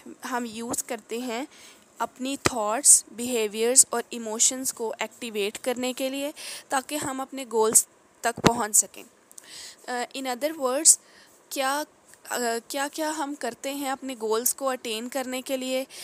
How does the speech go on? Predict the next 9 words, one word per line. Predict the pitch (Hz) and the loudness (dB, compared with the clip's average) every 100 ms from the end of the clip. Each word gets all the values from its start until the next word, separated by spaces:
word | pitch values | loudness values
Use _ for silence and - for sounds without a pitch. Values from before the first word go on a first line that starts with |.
| - - | -12 6
सेल्फ | - 269 247 285 | 8 8 6 2
लर्निंग | 254 233 226 240 254 269 - - | -2 0 0 0 -2 -2 -8 -12
या | 233 233 233 | -4 0 0
new | 233 240 254 | -2 -2 0
skills | - 254 247 - | 0 -2 -2 0
का | 254 | 0
learn | 240 214 214 254 | -2 0 -2 -2
करना | 254 240 240 240 - - - - | -4 -2 0 0 -2 -12 -14 -6
या | 240 233 | 0 2